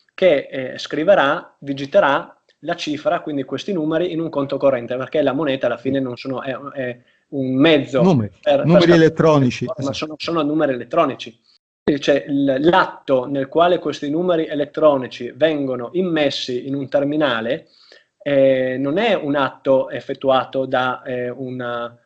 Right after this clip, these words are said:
Speaker 1: un, un mezzo meccanico oppure da un logaritmo oppure da un altro sistema artificiale, è effettuato
Speaker 2: Mhm.
Speaker 1: da, eh, un essere umano, quindi da
Speaker 2: Un
Speaker 1: uno
Speaker 2: operatore umano,
Speaker 1: da un
Speaker 2: sì.
Speaker 1: operatore che è un essere umano.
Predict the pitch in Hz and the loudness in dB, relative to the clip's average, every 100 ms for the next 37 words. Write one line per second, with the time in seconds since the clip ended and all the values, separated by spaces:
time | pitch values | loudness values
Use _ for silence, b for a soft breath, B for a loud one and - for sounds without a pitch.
0 | _ - 131 127 127 123 123 120 123 123 | _ -12 -8 -6 -6 -6 -4 -4 -4 -6
1 | 131 127 127 131 135 139 131 - 127 143 | -8 -6 2 4 4 2 2 2 2 4
2 | 143 147 156 - - _ _ _ _ _ | 4 6 6 2 -16 _ _ _ _ _
3 | - _ - - 139 139 139 131 - 131 | -20 _ -6 2 4 8 6 4 -2 -4
4 | 127 123 123 - 135 131 131 131 151 - | -2 -2 -4 -6 -6 -4 0 0 0 -2
5 | 156 156 151 b b _ 135 123 143 143 | 0 2 0 b b _ -10 -2 0 0
6 | 135 131 127 131 131 135 135 135 - 131 | 0 0 0 -2 -2 0 0 -2 -6 -2
7 | 139 139 135 131 143 - 127 117 117 190 | 2 2 0 -4 -4 0 0 0 -2 0
8 | 170 143 - 156 127 120 196 190 135 156 | 0 0 2 4 2 2 0 2 0 0
9 | b b b - 135 156 151 - 143 131 | b b b -12 -8 -4 -4 -2 -4 -4
10 | 113 110 110 170 131 135 147 151 139 135 | -4 -6 -4 -4 0 2 4 4 4 2
11 | 131 117 98 131 127 95 - 117 - 175 | 2 0 -2 -2 -2 -2 -4 0 2 2
12 | - 131 196 196 143 165 135 127 123 143 | 2 2 4 4 2 2 -2 -4 -2 0
13 | 120 | -2